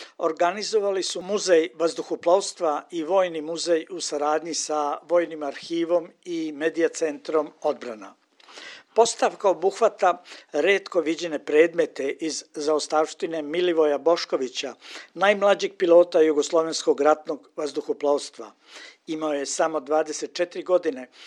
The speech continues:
kada je poleteo u susret nacistima. Oboren je kod Kovilja. Među važnim predmetima je i dnevnički notes pilota Radomira Lazarevića.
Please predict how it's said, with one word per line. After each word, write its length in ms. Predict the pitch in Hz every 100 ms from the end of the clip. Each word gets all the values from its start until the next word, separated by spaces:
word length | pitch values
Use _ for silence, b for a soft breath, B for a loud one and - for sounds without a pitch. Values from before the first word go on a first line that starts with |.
| B -
kada 320 | 151 135 151
je 340 | 147 147 139
poleteo 580 | 147 143 143 - 147 147 -
u 100 | 143
susret 560 | - 143 - 143 139
nacistima. 680 | 147 135 135 - 131 117 101 B B B _
Oboren 520 | - 160 180 185 180 175
je 120 | 160
kod 340 | - 156 131 - -
Kovilja. 540 | 160 135 131 110 107 - _ B B B
Među 240 | 151 151 170
važnim 380 | 180 196 262 -
predmetima 680 | 170 160 170 - 175 160
je 420 | 151 147 147 143
i 120 | 147 -
dnevnički 800 | 131 156 156 190 196 180 - 196
notes 580 | 156 165 - 120 - - b b -
pilota 640 | 143 147 160 165 185 -
Radomira 600 | 147 156 139 156 151 151
Lazarevića. 880 | 143 143 135 143 151 147 127 - 110